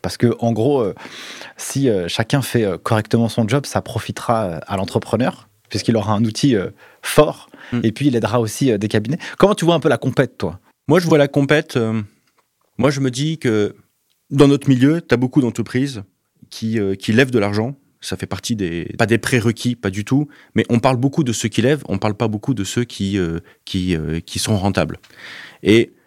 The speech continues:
Speaker 2: dans cette compétition, quand tu développes un outil, il faut beaucoup de moyens. Nous, on aura mis le temps pour développer quelque chose, et maintenant, on a des moyens pour accélérer.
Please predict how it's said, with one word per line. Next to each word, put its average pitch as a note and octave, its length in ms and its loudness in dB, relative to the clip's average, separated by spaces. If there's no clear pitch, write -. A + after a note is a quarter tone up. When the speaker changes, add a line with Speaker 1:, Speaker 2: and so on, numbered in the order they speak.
Speaker 2:
dans C3+ 160 6
cette C#3+ 180 0
compétition, C3 720 -2
quand A2 100 -6
tu A#2 140 -2
développes C3+ 320 4
un G#2 100 0
outil, G#2+ 220 -2
il C#3+ 80 -4
faut A2 100 -2
beaucoup G#2+ 240 0
de B2 60 4
moyens. G#2 320 0
Nous, B2 100 6
on C#3+ 120 4
aura F#2+ 200 0
mis G#2 220 0
le F#2 120 0
temps A2 340 -4
pour F2 160 -10
développer F#2+ 400 -4
quelque E2 240 -12
chose, D3 300 -4
et G#2+ 320 2
maintenant, F#2+ 320 6
on B2+ 60 4
a G#2 80 2
des G2 80 0
moyens G#2 280 2
pour G#2+ 120 -4
accélérer. F2+ 460 -4